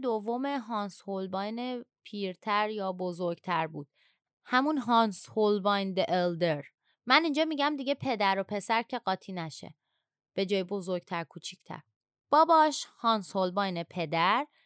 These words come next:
یکی از نقاشای مشهور اواخر گوتیک بود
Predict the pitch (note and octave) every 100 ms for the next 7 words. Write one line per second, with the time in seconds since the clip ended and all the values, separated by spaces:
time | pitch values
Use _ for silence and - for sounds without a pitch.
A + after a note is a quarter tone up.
0 | _ - D#4 - F3+ E3+ F#3 F3 - F3+
1 | F3+ - F3+ D#3+ E3+ F3 E3+ - - A3
2 | B3+ C#4+ C#4+ - G3 F#3+ G3 B3 D4 A3+
3 | G3+ - G3 - - D#3+